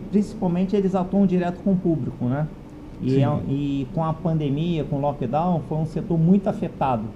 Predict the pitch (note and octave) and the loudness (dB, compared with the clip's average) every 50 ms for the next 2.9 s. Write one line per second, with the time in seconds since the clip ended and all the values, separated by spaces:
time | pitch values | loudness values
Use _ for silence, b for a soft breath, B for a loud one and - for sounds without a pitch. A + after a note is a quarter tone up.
0 | - - - - - C3+ B2+ A#2+ A2+ A2+ - - - C#3 C3+ C3+ C#3 C#3+ C#3 C3+ | -14 -16 -16 -12 -8 -6 -6 -6 -6 -8 -10 -6 -2 -2 0 0 0 0 2 2
1 | C3 B2+ B2 A2+ - - - C3+ C3 B2+ - C#3 C3 C3 C3+ C3+ C3+ B2+ B2 C3+ | 2 2 2 0 -4 -4 -2 -2 -2 0 0 0 0 2 2 0 0 0 -2 -2
2 | B2 - - B2 A#2+ B2 A#2+ - C#3 B2+ A#2+ A2+ G#2 G2+ - - - | -4 -2 -2 -2 0 -2 -2 -2 -2 0 0 0 -2 -4 -6 -10 -14